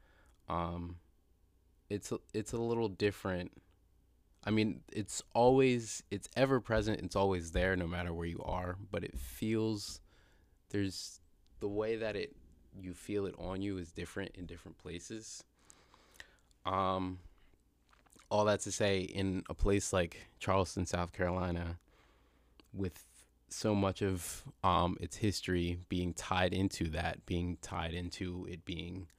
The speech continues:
a slave state, being tied into it being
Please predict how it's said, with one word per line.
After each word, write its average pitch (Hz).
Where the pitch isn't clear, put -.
a 90
slave 92
state, -
being 90
tied 92
into 90
it 90
being 92